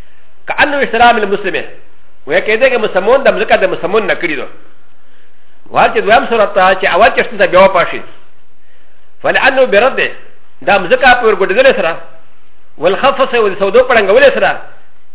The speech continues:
بحکم الفساد، فساد د وجې نه چې سودو ړنګه شوه، جعل البيع كأن لم يكن. سودو دا شول که چې سره سودو شوي نه دو، اول نه چشتون ته خپله ورپوت دو. او بل دا چې ولأن حق المسلم لم ينقطع بهذا الشراء.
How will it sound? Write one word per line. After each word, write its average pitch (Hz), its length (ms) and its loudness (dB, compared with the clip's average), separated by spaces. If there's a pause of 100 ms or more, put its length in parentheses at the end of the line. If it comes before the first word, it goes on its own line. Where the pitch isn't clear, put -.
(540)
بحکم 247 360 0
الفساد، 226 500 2
فساد 226 380 2
د 247 40 2
وجې 233 320 4
نه 214 100 4
چې 196 140 -4
سودو 190 200 0
ړنګه 277 240 4
شوه، 175 180 -2 (760)
جعل 175 220 0
البيع 226 260 2
كأن 175 260 0
لم 170 120 -2
يكن. 165 320 -2 (920)
سودو 220 240 0
دا 262 140 4
شول 233 160 0
که 214 100 -2
چې 196 180 -4
سره 226 300 2
سودو 185 300 2
شوي 190 180 -4
نه 233 60 -4
دو، 214 140 0 (680)
اول 202 180 4
نه 226 120 2
چشتون 190 260 -6
ته 196 80 0
خپله 196 200 2
ورپوت 151 340 0
دو. 113 140 -8 (1800)
او 139 80 -2
بل 240 160 0
دا 233 140 6
چې 233 80 0
ولأن 202 420 0
حق 208 260 -2
المسلم 190 380 -4
لم 185 200 -2
ينقطع 175 340 -4
بهذا 165 280 0
الشراء. 147 300 -4